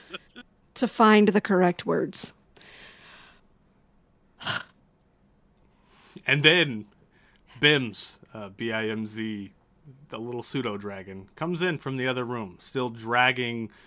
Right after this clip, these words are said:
Speaker 2: a link of sausage with him. <laughs>
Speaker 1: I'm sure
Speaker 2: Jumps
Speaker 1: his
Speaker 2: up.
Speaker 1: shadow looks like he's enormous because he's still, that shadow
Speaker 2: Flame.
Speaker 1: is still
Speaker 2: Yeah.
Speaker 1: <laughs> active
Speaker 2: Yeah.
Speaker 1: for an hour.
Speaker 2: With the sausage in his mouth, he jumps up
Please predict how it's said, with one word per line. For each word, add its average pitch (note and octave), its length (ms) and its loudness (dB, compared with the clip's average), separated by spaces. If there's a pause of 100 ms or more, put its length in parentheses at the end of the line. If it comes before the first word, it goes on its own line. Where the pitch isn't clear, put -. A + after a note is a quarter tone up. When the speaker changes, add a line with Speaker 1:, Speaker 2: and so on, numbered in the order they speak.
(220)
Speaker 2:
a A2 60 -12
link A#2 300 -8
of A2 120 -8
sausage G2+ 540 -8
with G2 200 -16
him. F2+ 140 -20 (920)
<laughs> A#2+ 380 -6 (400)
Speaker 1:
I'm A3+ 120 8
sure B3 100 4
Speaker 2:
Jumps E4+ 140 4
Speaker 1:
his A#3+ 140 10
Speaker 2:
up. - 40 2
Speaker 1:
shadow C4+ 420 12
looks G3 300 8
like F#3+ 180 6
he's G#3+ 280 2
enormous G3+ 1120 10 (320)
because G#3 260 6
he's G3 200 4
still, G3+ 360 8
that G3 200 2
shadow A#3+ 300 10
Speaker 2:
Flame. - 100 2
Speaker 1:
is F3+ 80 -2
still G3 300 -4 (120)
Speaker 2:
Yeah. - 180 -12
Speaker 1:
<laughs> D#4 440 10
active B3+ 400 8
Speaker 2:
Yeah. - 40 -10
Speaker 1:
for B3 140 6
an G#3+ 80 2
hour. A#3 500 10 (640)
Speaker 2:
With F#3 380 2 (360)
the C#3 160 -2
sausage C#3+ 640 2
in C3 320 4
his A#2+ 160 -2
mouth, A#2 440 -2
he A2+ 140 -10
jumps B2 420 -4
up A#2+ 220 -4